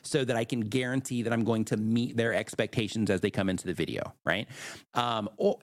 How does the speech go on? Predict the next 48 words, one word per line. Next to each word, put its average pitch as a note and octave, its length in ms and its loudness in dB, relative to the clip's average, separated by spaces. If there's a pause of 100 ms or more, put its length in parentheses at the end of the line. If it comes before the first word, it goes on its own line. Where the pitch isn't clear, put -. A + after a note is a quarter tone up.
and D3 500 -2
you C3 180 4
can C3+ 140 0
also C3 480 2
look B2 340 2
at G#2 200 0
it B2 160 -4
and B2 120 0
you A#2 100 2
can A2+ 140 0
think A#2+ 220 -4
to A#2 100 0
yourself, G#2+ 320 2
"Okay, A#2 280 -2
is A2 100 -2
there A#2+ 140 2
anything C#3 320 0
that D3 80 6
I A#2 80 0
can A2+ 180 -2
do F3 160 0
here A#2+ 240 4
to G#2+ 80 2
make G2+ 160 -2
it G#2+ 100 -4
compelling? G#2 440 2 (360)
Can B2+ 120 2
I B2 80 2
add A2+ 240 0
a - 40 -2
time D#3+ 380 0
limit F#2 300 0
to C2 140 0
it? - 100 -2
Like, F#2 240 0
you A2 60 -2
know, F2+ 240 0 (260)
whatever C#3 280 2
the B2+ 300 2
video B2+ 300 2
title A#2+ 340 0
is D#3 220 0
in C3 240 -2
under A#2+ 320 4
X - 240 -2
amount G2+ 200 2
of F#2 60 -4
time." - 280 -2